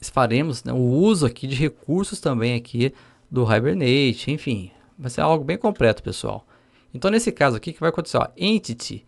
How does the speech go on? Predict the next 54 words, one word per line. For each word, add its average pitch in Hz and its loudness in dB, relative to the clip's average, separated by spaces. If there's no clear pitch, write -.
eu 139 -6
estou 170 0
dizendo 180 2
que 156 -4
essa 135 -4
minha 120 2
classe 104 0
aqui, - -8
ela 117 0
vai 131 -6
ser - -6
uma 139 -2
entidade 135 0
de 117 -2
um 156 0
banco, 123 4
certo? 156 2
Estou 175 2
definindo 185 4
aqui 120 4
também, 120 0
olha, 98 -4
que 147 -6
o 147 -2
nome 147 2
dela 110 0
vai 120 -2
ser 120 -4
tabela 120 2
I 160 -2
M 151 -2
C, 123 -2
correto? 131 2
Então, 143 2
esse 196 0
entity, 156 0
se - -4
eu 139 0
vier 123 2
aqui 113 0
no 110 0
import 101 -2
class, 151 -2
eu 127 -4
vou 123 -4
colocar 156 0
o 214 -4
Javax 135 2
persistente. - -8
Quando 208 -2
você 202 0
coloca 107 2
esse 123 -2
item, 110 -8